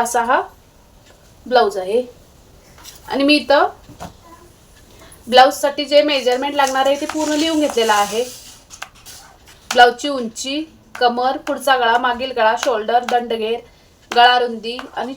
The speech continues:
छाती, बाहीला आपण बाही कटिंग करतो त्यासाठी बाही उंची, दंडघेर आणि घडी ही बाहीची किती घालायची हे पूर्ण मी लिहून घेतलेला आहे. बघू शकता तुम्ही.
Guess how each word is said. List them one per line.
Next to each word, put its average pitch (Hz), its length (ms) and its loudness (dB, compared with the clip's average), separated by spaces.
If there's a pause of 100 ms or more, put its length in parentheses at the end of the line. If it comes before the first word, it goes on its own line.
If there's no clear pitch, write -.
छाती, 247 400 -8 (500)
बाहीला 262 540 2 (520)
आपण 254 200 -4
बाही 277 220 4
कटिंग 285 300 0
करतो 240 200 -2
त्यासाठी 269 440 -2 (1600)
बाही 247 260 4
उंची, 262 400 -4
दंडघेर 247 560 2
आणि 330 240 2 (180)
घडी 277 240 4
ही 277 120 0
बाहीची 269 380 2
किती 370 220 0
घालायची 233 360 2
हे 269 60 2
पूर्ण 302 300 0
मी 359 200 2 (680)
लिहून 349 240 0
घेतलेला 277 360 2
आहे. 220 280 2
बघू 254 200 -6
शकता 240 280 -8
तुम्ही. 214 240 -10